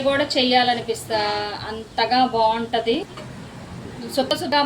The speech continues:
మాత్రం అసలు వేయమాకండి, విడిలిపోతాయి, మళ్ళీ ఇదైపోతాయి. చక్కగా నూనె కూడా ఫ్రెష్ నూనె వేసుకోండి. ఇంట్లో ఏ నూనె పడితే ఆ నూనె వాడి కూడా తినరు.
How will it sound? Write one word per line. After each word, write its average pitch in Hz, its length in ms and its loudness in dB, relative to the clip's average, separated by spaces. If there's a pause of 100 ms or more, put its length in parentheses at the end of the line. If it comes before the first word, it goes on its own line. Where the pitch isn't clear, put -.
మాత్రం 269 320 0
అసలు 269 160 -2
వేయమాకండి, 254 680 0 (680)
విడిలిపోతాయి, 269 880 2 (200)
మళ్ళీ 247 200 0 (140)
ఇదైపోతాయి. 220 600 2 (360)
చక్కగా 254 400 0 (100)
నూనె 254 220 0
కూడా 262 140 0 (100)
ఫ్రెష్ - 260 -2 (180)
నూనె 254 260 0
వేసుకోండి. 220 540 -6 (1080)
ఇంట్లో 226 260 -4 (100)
ఏ 226 120 6
నూనె 247 160 0
పడితే 247 260 2
ఆ - 60 -2
నూనె 226 180 -4
వాడి 214 240 0
కూడా 233 140 0 (100)
తినరు. 202 320 -6